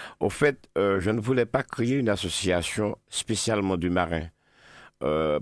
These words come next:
pour moi, c'est important. Dans, dans, euh, on avait déjà devancé les co-, euh, Espace Sud à l'époque. Il y avait Sivom Sud,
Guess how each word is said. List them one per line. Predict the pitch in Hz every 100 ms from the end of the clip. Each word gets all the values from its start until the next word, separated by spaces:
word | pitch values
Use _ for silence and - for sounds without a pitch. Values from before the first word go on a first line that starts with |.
| -
pour | 92
moi, | 113 123
c'est | - 104
important. | 98 107 101 92 120 127
Dans, | 104 85
dans, | 85 85 80 78 - - - - -
euh, | 73 78 78 50
on | 82
avait | 87 98
déjà | 113 101 98
devancé | 82 107 92 98 90 - 131 131 101 -
les | - 82
co-, | - 87
euh, | - 82 85 82 76 _ - _ _ -
Espace | - - 95
Sud | - - 127
à | 92
l'époque. | 90 - 92
Il | 87
y |
avait | 82 85
Sivom | - 95 87 87
Sud, | - 117 135 120